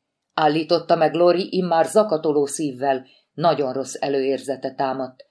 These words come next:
Megint változik. Most olyan, mintha ellaposodna a P-hullám. Ez mi a frászt jelent? Pitvar lebegésnél vagy fibrillációnál szokott ilyen lenni,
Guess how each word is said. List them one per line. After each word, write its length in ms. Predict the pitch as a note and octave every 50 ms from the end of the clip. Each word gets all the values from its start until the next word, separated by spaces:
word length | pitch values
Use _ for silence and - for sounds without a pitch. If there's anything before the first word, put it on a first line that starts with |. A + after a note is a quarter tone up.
| _ _
Megint 360 | G#3 A#3+ - D#3+ E3 D3+ D3+
változik. 680 | F3 F3 E3+ D3+ - - D3+ C#3 - C#3+ C3+ - _ _ _ _ _ _ _ _ _ _ _ _ _ _ _ _ _ _ _
Most 260 | _ D3+ E3+ E3 - -
olyan, 240 | A3 A3+ G#3 F#3+
mintha 300 | G3 G3 F#3+ F3+ F#3+ G3
ellaposodna 720 | - A3+ G#3 A3+ G#3+ G3+ G3+ G3+ F#3 - G3 E3+ D#3+ F#3+ F#3
a 140 | F3+ - _
P-hullám. 760 | - A3+ D#3+ B2 - C3+ C3 B2 A#2+ B2+ B2 A#2+ A#2 A#2+ - _ _ _ _ _ _ _ _ _ _ _ _ _ _ - -
Ez 140 | A#3 G#3 G#3
mi 200 | B3 B3 B3 A3+
a 80 | D3
frászt 480 | - - - E3+ C#3+ C3+ - - - -
jelent? 540 | D3+ D3 B2 A#2 C3 C#3 B2+ - - _ _ _ _ _ _ _ _ _ _ _ _ _ _ _ _ _ _ _ _ _
Pitvar 500 | - A#3+ A3+ - - B2 C3 C3+ B2+ B2
lebegésnél 880 | C#3 C#3 C3 C3 C3+ C3 C3+ C#3 C#3+ C#3 - - D#3 D#3+ F3 F3+ F#3+
vagy 200 | E3+ F3+ F3 F3
fibrillációnál 1120 | - - A#3+ - - - D#3 D3+ C#3+ D3+ D3 C#3 C3+ - - D#3 D3+ C#3+ C#3+ C#3+ C#3+ C#3 C#3+
szokott 380 | C#3+ - D#3 D3 D#3 D#3 D3+ -
ilyen 360 | - F#3 D#3 D3 C#3 C#3 C#3+
lenni, 400 | D3 D3 C#3+ C#3+ D3+ D#3+ D#3